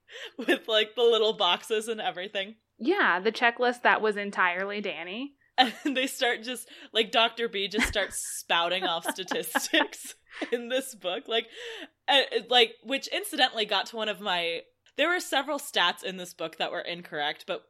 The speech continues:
Speaker 1: the
Speaker 2: Mm-hmm.
Speaker 1: one, or misleadingly presented, which the one that annoyed me the most was, um, they keep talking about "Oh, teenage pregnancies, teenage pregnancies, this and that."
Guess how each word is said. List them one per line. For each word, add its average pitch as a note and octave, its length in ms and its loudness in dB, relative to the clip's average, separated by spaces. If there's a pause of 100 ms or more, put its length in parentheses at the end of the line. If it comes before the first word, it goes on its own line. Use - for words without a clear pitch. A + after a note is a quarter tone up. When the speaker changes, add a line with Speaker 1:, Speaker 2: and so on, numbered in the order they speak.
(140)
Speaker 1:
the - 80 -2
Speaker 2:
Mm-hmm. G#3+ 100 -2
Speaker 1:
one, G3+ 260 0
or G3+ 280 0 (160)
misleadingly A3 880 -4
presented, D3+ 760 -10 (420)
which A3+ 320 -2
the A#3 80 -6
one A3 260 0
that C#4 180 -6
annoyed F#3+ 360 -6
me G3+ 120 -10
the G3+ 80 -10
most D#3+ 540 -8
was, E3 340 -6
um, D3 380 -6 (460)
they A#3 120 -4
keep C4+ 180 -4
talking G#3+ 260 0
about E3 220 -2 (480)
"Oh, A3+ 180 6
teenage G3 400 -6
pregnancies, B3 500 -6
teenage F3 340 -10
pregnancies, G#3+ 500 -10
this E3+ 200 -12
and D#3+ 120 -12
that." F#3+ 220 0